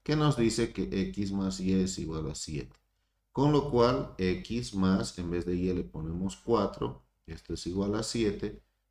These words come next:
y para despejar X, el cuatro pasa con menos al otro lado, y esto nos da tres. Tres monedas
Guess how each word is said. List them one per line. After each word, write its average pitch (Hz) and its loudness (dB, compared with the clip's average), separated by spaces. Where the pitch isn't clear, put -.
y 240 -4
para 110 2
despejar 101 -2
X, 101 -2
el 82 -10
cuatro 92 -6
pasa 82 -10
con 151 -12
menos 82 -8
al 85 -8
otro 107 -6
lado, 98 0
y 92 -4
esto 87 -6
nos 82 -6
da 82 -10
tres. - -12
Tres 131 4
monedas 104 -2